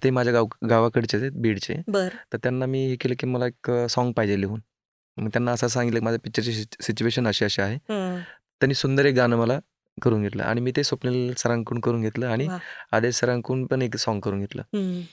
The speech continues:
Speaker 1: आणि माझ्या पण, म्हणजे मी असं तिथं हे केलं की मी जिंकलो. अ,
Speaker 2: हम्म.
Speaker 1: म्हणजे मराठीमधले चांगले लोक आज माझ्यासोबत आहेत.
Speaker 2: अगदी.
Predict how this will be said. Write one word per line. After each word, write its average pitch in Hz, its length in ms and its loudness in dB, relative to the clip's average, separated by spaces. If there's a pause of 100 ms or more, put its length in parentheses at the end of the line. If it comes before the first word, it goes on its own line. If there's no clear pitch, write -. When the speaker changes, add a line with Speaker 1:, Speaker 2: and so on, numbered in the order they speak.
(360)
Speaker 1:
आणि 127 420 0 (420)
माझ्या 139 360 6
पण, 156 200 6
म्हणजे 147 280 6
मी 156 200 6
असं 156 260 8 (200)
तिथं 143 160 6
हे 139 80 6
केलं 135 180 4
की 139 80 2
मी 147 200 2
जिंकलो. 127 400 0 (340)
अ, 226 40 6
Speaker 2:
हम्म. 120 300 6
Speaker 1:
म्हणजे 123 160 2
मराठीमधले 147 500 6
चांगले 147 360 6
लोक 147 260 4
आज 139 300 6
माझ्यासोबत 123 500 4
आहेत. 104 240 -4
Speaker 2:
अगदी. 175 300 -2